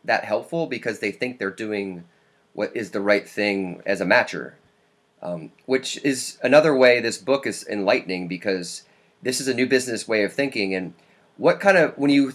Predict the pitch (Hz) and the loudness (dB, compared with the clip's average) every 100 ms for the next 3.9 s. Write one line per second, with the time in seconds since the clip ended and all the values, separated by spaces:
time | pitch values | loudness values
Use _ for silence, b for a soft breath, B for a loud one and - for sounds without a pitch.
0 | - 135 143 131 185 190 107 - - _ | -6 -2 0 2 4 4 2 -2 -10 _
1 | _ - - 117 123 143 151 135 113 - | _ -8 0 0 2 2 2 2 -2 -2
2 | 139 135 127 117 - 107 - 123 113 95 | -2 0 0 -2 -6 -8 -4 2 2 2
3 | 110 104 98 87 - 107 101 98 | -2 -2 -2 -6 -6 -2 0 -2